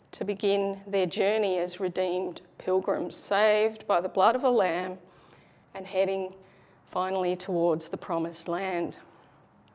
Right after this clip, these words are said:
Now, up until now, in our journey through Exodus, the spotlight has rested mostly on Pharaoh or else on Moses.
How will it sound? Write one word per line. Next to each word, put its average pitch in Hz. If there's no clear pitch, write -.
Now, 254
up 330
until 302
now, 220
in 214
our 196
journey 196
through 185
Exodus, 175
the 233
spotlight 240
has 202
rested 208
mostly 240
on 196
Pharaoh 185
or 208
else 190
on 180
Moses. 196